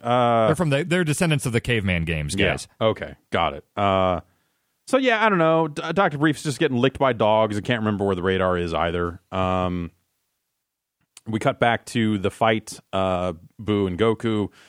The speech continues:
Speaker 1: Goku's using Boo like a punch ball, kinda just batting him off, and, and he flings him off into a building. Uh, and my thought here was, man, Goku should really just kill Babidi here to get him out of the way.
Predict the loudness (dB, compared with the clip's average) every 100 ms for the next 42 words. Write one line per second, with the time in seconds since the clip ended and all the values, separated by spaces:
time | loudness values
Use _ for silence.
0 | _ _ _ -4 -2 0 0 0 0 2
1 | 2 0 -4 -2 -2 -2 0 2 2 2
2 | -2 -8 -4 -2 -4 -8 -8 -6 -2 0
3 | 2 2 2 2 2 -2 -6 -4 -4 -6
4 | -6 -2 -2 0 2 2 0 -4 0 0
5 | 2 2 0 -4 _ _ _ _ _ _
6 | _ _ _ _ _ -6 -4 -2 -4 -6
7 | -12 _ _ -4 -2 0 2 2 2 2
8 | 2 0 0 0 0 2 0 0 -4 -2
9 | 0 0 -4 -2 0 2 2 2 2 -2
10 | -2 -4 -6 -8 -4 -6 -6 -8 -8 -10